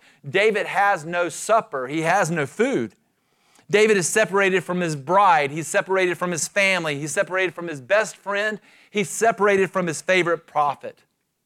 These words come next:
He's separated from his soldiers. He's separated from his people.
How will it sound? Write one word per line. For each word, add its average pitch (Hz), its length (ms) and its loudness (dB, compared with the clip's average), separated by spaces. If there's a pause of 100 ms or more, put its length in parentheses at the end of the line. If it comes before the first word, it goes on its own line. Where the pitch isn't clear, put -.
(580)
He's 165 180 -4
separated 180 400 0
from 160 120 -10
his 147 100 -12
soldiers. 214 600 0 (240)
He's 185 180 -6
separated 180 400 -2
from 156 140 -12
his 143 140 -12
people. 196 560 -2